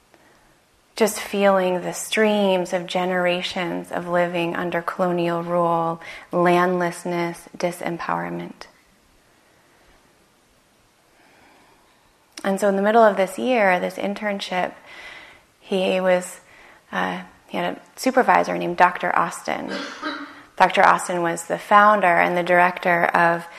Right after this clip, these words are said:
this clinic, Native Hawaiian woman. And he said to her, "How do you do this? How do you work day by day, year by year,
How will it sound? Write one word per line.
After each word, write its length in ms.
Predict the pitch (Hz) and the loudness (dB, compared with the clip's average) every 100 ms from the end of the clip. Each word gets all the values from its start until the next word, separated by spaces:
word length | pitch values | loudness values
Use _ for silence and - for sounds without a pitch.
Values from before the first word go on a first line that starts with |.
| - - - | -20 -16 2
this 260 | 170 165 | 4 4
clinic, 480 | - 269 240 - - - - _ - - _ _ _ _ _ _ - 196 | 2 2 2 0 -8 -14 -20 _ -20 -20 _ _ _ _ _ _ -10 -2
Native 280 | 175 170 | 0 0
Hawaiian 480 | - 175 170 175 180 | 0 0 0 -2 -4
woman. 420 | 180 180 180 180 180 _ - - - - - - - - _ _ _ _ _ _ - | -6 -6 -6 -8 -12 _ -20 -20 -20 -20 -20 -20 -20 -20 _ _ _ _ _ _ -2
And 160 | 220 214 | 0 2
he 160 | 240 | 0
said 320 | 233 - 277 | 0 0 0
to 100 | 277 | 0
her, 160 | 233 214 | -2 -2
"How 400 | 202 226 254 294 | -4 -4 -2 0
do 80 | 311 | 0
you 140 | 285 | -2
do 240 | 240 196 208 | -2 -6 -4
this? 480 | 202 196 - - - _ _ _ _ _ _ _ _ _ _ _ _ _ | -4 -6 -14 -20 -20 _ _ _ _ _ _ _ _ _ _ _ _ _
How 340 | - 240 247 | -6 -2 -2
do 60 | 269 | 0
you 160 | 254 233 | 0 0
work 440 | 208 208 - - | 2 0 -2 -6
day 300 | - - 104 | -4 0 0
by 260 | 101 98 98 | -2 -4 -6
day, 720 | 98 92 98 98 95 95 95 - | -4 -4 -4 -4 -6 -8 -12 -12
year 460 | 190 196 214 220 | -8 -6 -2 -4
by 220 | 208 196 | -2 -4
year, 680 | 190 180 180 180 92 180 - | -4 -6 -6 -6 -6 -8 -14